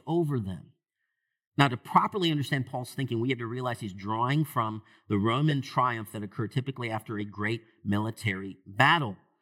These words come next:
So the Roman general would lead a victory procession in the city, made up first of, of course, of his army, and then in the rear, the captors and the prisoners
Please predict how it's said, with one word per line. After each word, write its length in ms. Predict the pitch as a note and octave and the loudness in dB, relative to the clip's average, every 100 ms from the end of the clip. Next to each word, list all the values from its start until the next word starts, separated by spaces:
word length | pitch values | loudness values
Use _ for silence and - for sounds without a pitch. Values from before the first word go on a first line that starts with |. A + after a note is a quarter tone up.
| _ _ _ | _ _ _
So 120 | G2 | -2
the 100 | F#2+ | 2
Roman 280 | A2+ C3+ A2+ | 4 4 2
general 260 | B2 C3 | -2 -4
would 140 | B2 A#2 | -6 -4
lead 240 | A#2+ B2 | -2 0
a 180 | A2+ A2 _ | 0 -2 _
victory 760 | G#2 F#2 E3 - - E3 D#3 D3+ - | -6 4 4 2 0 2 2 -2 -4
procession 720 | C3 - C#3 B2+ - B2 A2+ - - | -2 0 0 -2 0 0 -2 -6 -2
in 220 | D#3 D3+ D3 | 2 4 4
the 80 | |
city, 320 | C3 - A#2 G#2+ | 0 -2 0 0
made 220 | A#2+ C#3+ | 0 -2
up 180 | C3 - | -4 -4
first 300 | C#3+ D3 B2+ | -4 -2 -6
of, 100 | G2+ _ _ - | -6 _ _ -8
of 120 | - | -2
course, 300 | C3 B2 B2+ | -2 -2 -4
of 120 | G#2+ | -2
his 200 | B2 - - | -2 -2 0
army, 540 | C3+ D#3 C3 A#2+ F#3+ - _ _ _ _ | 2 4 4 2 0 -2 _ _ _ _
and 100 | G2+ | 2
then 180 | A2 D#3+ | 4 4
in 100 | F3 | 2
the 100 | F3 | 0
rear, 640 | D3+ F3+ G3+ B2+ C#3 E3 _ _ _ C3 | 2 2 2 0 -4 -10 _ _ _ 0
the 80 | |
captors 800 | B2 - E3+ D#3+ - E3 D#3 C#3+ | 0 2 2 2 0 0 0 -2
and 120 | C3+ | 0
the 60 | C3+ | -2
prisoners 580 | C3+ D3+ C3+ C#3 C3 | 0 -2 0 -4 -4